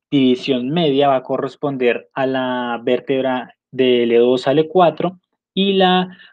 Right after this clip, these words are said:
porción superior va a corresponder a la vértebra T seis a T siete.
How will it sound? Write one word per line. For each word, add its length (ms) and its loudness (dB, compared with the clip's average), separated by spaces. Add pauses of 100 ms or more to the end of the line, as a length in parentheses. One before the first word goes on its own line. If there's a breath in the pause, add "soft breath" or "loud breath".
(180)
porción 440 0
superior 680 0 (120)
va 140 -2
a 60 -2
corresponder 580 -8
a 60 0
la 120 0
vértebra 500 -4
T 180 0
seis 460 2 (360)
a 220 -4
T 120 -2
siete. 540 -4